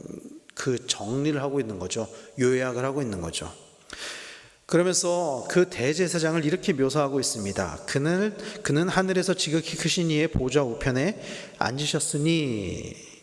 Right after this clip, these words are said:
라고 하면서 사 절에 이렇게 이야기하죠. "예수께서 만일 땅에 계셨더라면 제사장이 되지 아니하셨을 것이니 이는 율법을 따라 예물을 드리는 제사장이 있음이라." 이건 또 무슨 소리입니까?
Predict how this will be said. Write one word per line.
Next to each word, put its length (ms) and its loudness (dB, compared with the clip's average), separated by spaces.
라고 220 2
하면서 320 0
사 200 0
절에 360 2
이렇게 420 0
이야기하죠. 540 0
"예수께서 480 4
만일 280 4
땅에 280 4
계셨더라면 800 2
제사장이 500 0
되지 240 2
아니하셨을 560 0
것이니 720 -2
이는 220 4
율법을 440 2
따라 240 4
예물을 640 2
드리는 500 0
제사장이 680 -2
있음이라." 680 -2
이건 180 -2
또 100 0
무슨 260 -4
소리입니까? 600 -4